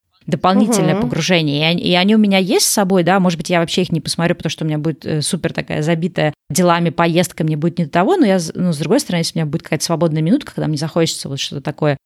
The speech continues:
Speaker 1: какую-то информацию потребить, то я буду знать, что оно у меня с собой есть, уже скачано и готово. Вот.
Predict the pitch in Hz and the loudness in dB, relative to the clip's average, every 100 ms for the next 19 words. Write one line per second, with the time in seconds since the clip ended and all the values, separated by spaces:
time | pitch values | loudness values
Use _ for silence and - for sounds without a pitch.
0 | _ _ - 175 175 170 190 196 196 - | _ _ -2 0 0 2 2 2 2 0
1 | 180 - 175 175 254 339 - 180 175 175 | -2 0 -2 2 2 0 0 2 2 0
2 | - 160 185 233 - 151 175 185 160 160 | -2 0 0 0 0 2 4 4 2 0
3 | - 151 160 143 240 - 147 - 165 196 | -2 0 0 0 0 -2 -4 -2 0 0
4 | - 151 143 - - 165 165 160 143 135 | -2 0 0 -2 -2 -2 0 0 0 -2
5 | 139 - 170 | -6 -6 -6